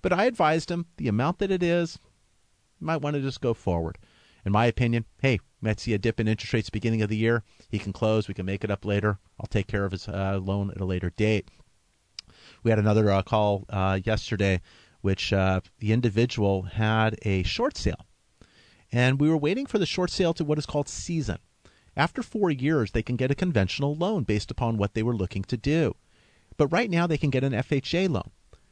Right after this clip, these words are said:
They're trying to get the loan in their name from a f-, another family member. So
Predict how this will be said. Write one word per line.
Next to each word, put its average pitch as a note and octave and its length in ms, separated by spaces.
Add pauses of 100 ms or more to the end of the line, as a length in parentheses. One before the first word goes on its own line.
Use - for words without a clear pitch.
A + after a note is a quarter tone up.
(200)
They're - 100
trying B3+ 260
to D4 60
get D3 140
the F#3+ 80
loan D#3+ 380 (220)
in C3+ 200
their D3 260
name G#2+ 380
from C3 340 (220)
a D3 40
f-, - 120
another B2+ 260
family D3 440
member. F2+ 340 (480)
So C#3+ 320